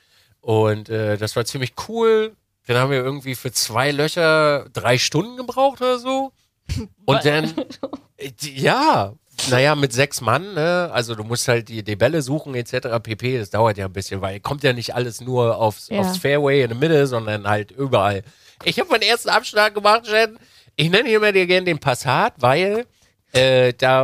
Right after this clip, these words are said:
Speaker 1: an dem Haus, wo wir waren, war links von mir immer ein Passat.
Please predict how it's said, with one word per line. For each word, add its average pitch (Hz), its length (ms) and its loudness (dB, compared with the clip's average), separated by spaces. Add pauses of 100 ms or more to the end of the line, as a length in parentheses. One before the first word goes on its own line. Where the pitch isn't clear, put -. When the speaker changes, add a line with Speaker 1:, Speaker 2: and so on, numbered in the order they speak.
Speaker 1:
an 123 220 -6
dem 113 200 -2
Haus, 202 360 2
wo 139 180 -4
wir 117 240 0
waren, 135 400 2 (640)
war 123 240 2
links 196 320 0
von 170 180 -2
mir 175 220 0
immer 220 200 2
ein 202 120 -4
Passat. 120 640 -2